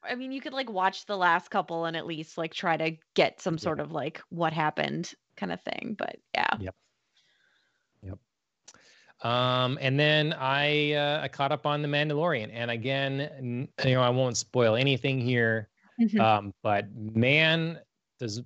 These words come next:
Speaker 2: is my Star, are my Star Wars vibes a flowing?
Speaker 1: Yep.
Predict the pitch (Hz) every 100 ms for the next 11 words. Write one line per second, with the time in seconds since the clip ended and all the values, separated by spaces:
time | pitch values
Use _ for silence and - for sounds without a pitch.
0 | - 120 117 107 - 139 139 170 139 123
1 | 120 131 - 143 147 170 175 170 175 -
2 | - - _ 113 104 135 165 175 156 156
3 | 95 - - 135 165 113 95 90 92 _
4 | _ - 185 185 254